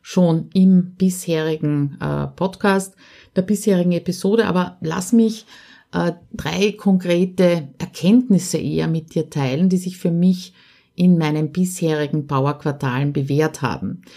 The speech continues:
Was hat sich bisher schon im Text versteckt oder in der Episode versteckt? Erstens, mach dir klar, welcher Zieletyp du bist –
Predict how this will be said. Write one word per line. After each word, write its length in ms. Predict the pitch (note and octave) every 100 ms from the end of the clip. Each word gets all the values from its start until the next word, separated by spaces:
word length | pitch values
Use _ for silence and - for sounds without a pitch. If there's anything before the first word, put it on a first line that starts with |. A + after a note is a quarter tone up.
| - _
Was 160 | F3 G3+
hat 140 | A#3
sich 160 | A3+ -
bisher 320 | B3 B3 A#3+
schon 280 | A#3 G3+ G#3
im 360 | G3+ G#3 G#3 -
Text 380 | E3+ E3+ -
versteckt 720 | - D#3+ - - F#3+ A#3 - F3+
oder 120 | F3+
in 100 | E3+
der 120 | E3+
Episode 420 | D3 - G3 G#3+
versteckt? 560 | G3 F3+ - E3 D#3 _ - - - -
Erstens, 420 | F3 F3+ F#3 -
mach 220 | D#3 C#3
dir 180 | - D#3+
klar, 480 | - C#3 C#3 D3 C#3 _ _ -
welcher 580 | D3 D#3+ E3+ - F3+ F3+
Zieletyp 800 | - A3 G#3 F#3+ - A#3 A#3 -
du 100 | F3
bist – 680 | - G#3 B3 B3 - -